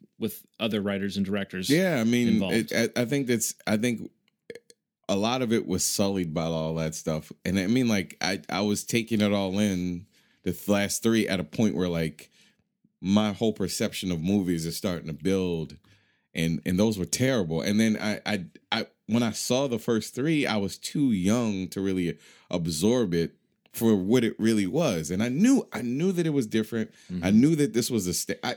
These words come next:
Speaker 2: I could tell, like, that this was what everything else was based off of. You can
Speaker 1: Mm-hmm.
Speaker 2: tell.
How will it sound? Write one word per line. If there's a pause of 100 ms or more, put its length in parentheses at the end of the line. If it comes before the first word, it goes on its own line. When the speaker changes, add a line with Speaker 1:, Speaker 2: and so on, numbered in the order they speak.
(120)
Speaker 2:
I
could
tell,
like,
that
this
was (640)
what
everything
else
was
based
off
of.
You
can
Speaker 1:
Mm-hmm.
Speaker 2:
tell.